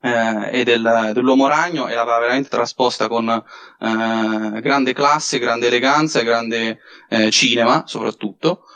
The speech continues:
Eh, invece in questo caso, secondo me, il grande cinema è quello che viene citato, eh, e quindi se succede questo, eh, è ovvio che, eh, buona parte della critica, compresa Ilaria Feole, eh, storce il naso e dice: "Sì, bel filmettino, ma nulla di eccezionale.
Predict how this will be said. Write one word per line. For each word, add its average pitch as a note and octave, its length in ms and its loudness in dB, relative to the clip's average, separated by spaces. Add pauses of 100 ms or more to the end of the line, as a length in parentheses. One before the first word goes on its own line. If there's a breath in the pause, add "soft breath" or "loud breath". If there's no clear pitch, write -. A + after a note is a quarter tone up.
(140 soft breath)
Eh, A2+ 220 -2
invece C#3+ 280 2
in C3 40 2
questo A#2+ 220 -6
caso, C3 140 2
secondo B2 240 -6
me, B2+ 60 0
il B2+ 60 -2
grande B2 280 0
cinema B2+ 420 -2
è A2+ 40 -6
quello A#2 180 -2
che A#2+ 120 -2
viene A2+ 180 -2
citato, G#2+ 640 -2
eh, G#2+ 560 -8
e A#2 40 -4
quindi A#2 420 -2
se - 200 -4
succede - 380 -2
questo, B2+ 540 -2 (320 loud breath)
eh, A2 320 0
è C#3 160 2
ovvio C#3+ 540 0
che, A#2 560 -4
eh, G#2+ 60 -4
buona B2+ 300 0
parte B2+ 200 -2
della B2 180 0
critica, B2 400 -2
compresa A2 400 -2
Ilaria A2+ 260 2
Feole, A2+ 420 -2 (300 loud breath)
eh, G#2 320 -2
storce - 400 0
il E3 60 2
naso B2 320 0
e - 20 -6
dice: A2+ 380 -6
"Sì, - 420 -2
bel C3 220 0
filmettino, F3 760 -2
ma A2+ 200 -4
nulla A#2 260 0
di A2 320 -2
eccezionale. A2 680 -2